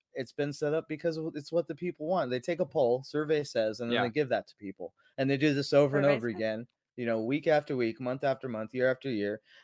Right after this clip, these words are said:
Speaker 1: And people are still tuning into the news and, and wearing masks and all this other stuff. So they're gonna keep doing it. They're gonna keep doing it until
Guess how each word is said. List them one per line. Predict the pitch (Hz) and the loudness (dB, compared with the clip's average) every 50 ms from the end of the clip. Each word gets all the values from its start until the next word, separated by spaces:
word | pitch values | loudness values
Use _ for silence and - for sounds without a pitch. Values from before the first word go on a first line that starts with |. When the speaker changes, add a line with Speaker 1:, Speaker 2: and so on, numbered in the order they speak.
| _ _ 120 | _ _ 0
Speaker 1:
And | 120 120 | 0 0
people | - - 190 196 - 185 | 0 0 0 4 4 4
are | 180 175 | 4 4
still | - - - 165 175 | 4 4 4 4 4
tuning | - - 190 185 185 180 180 | 4 4 2 4 4 4 4
into | 185 185 185 - 185 | 2 2 2 0 0
the | 160 175 | 0 0
news | 175 175 185 180 170 170 170 165 - | 2 2 2 2 2 0 0 -2 -2
and, | 151 135 131 131 127 127 120 - _ - | -2 -2 0 0 -2 -4 -4 -6 _ -4
and | 123 123 120 123 117 113 - _ - | -2 -2 0 -2 -4 -4 -8 _ -2
wearing | 113 117 127 151 185 180 | 2 2 4 4 4 4
masks | 185 196 202 180 165 170 - - - - - | 4 4 4 4 4 2 0 -4 -8 -4 -2
and | 120 120 | 0 0
all | 135 147 | 0 0
this | 156 160 - 170 | 0 -2 0 0
other | 170 165 | 0 0
stuff. | 165 - - 196 208 190 - | 0 0 2 2 2 2 2
So | - 165 151 | -2 -4 -2
they're | 139 135 165 165 170 | 0 0 0 0 0
gonna | 135 - 143 139 139 143 143 | 4 6 6 6 6 4 2
keep | - - 131 107 - | 0 -2 -4 -4 -2
doing | - 117 127 123 117 107 | -2 -2 -2 0 -2 -2
it. | 98 - - | -4 -2 0
They're | 127 127 131 | 0 2 2
gonna | 135 143 139 139 | 2 0 0 -2
keep | - 156 147 123 - | -2 -2 -4 -2 -2
doing | 147 147 143 139 | -2 -2 0 0
it | 139 123 - _ - | 0 -2 -4 _ -6
until | 117 135 139 127 - 151 139 135 135 123 - | -4 -4 -4 -2 -2 -2 0 0 -2 -2 -6